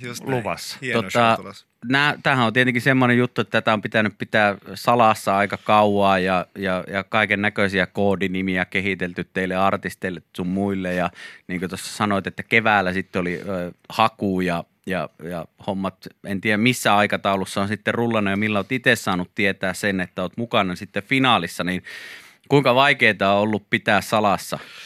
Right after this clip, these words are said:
Speaker 3: sitä, että äijä on yksi seitsemästä U M K-finalistista?
Speaker 1: Tota, kyllä se, kyllä se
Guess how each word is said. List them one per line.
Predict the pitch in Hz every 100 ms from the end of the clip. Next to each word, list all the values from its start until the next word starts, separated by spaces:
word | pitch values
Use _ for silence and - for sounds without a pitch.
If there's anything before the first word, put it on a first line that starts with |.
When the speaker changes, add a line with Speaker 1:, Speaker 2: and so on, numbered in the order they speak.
| - -
Speaker 3:
sitä, | 101 104 92
että | 85 - 87 _
äijä | 98 98 95
on | 98 104
yksi | 107 - 101
seitsemästä | 113 104 - 92 87 98 - _ _ 110
U | 113
M | 98
K-finalistista? | 87 101 98 117 107 92 - 82 - - -
Speaker 1:
Tota, | 170 - 151 143
kyllä | 156 165
se, | 160
kyllä | -
se | 156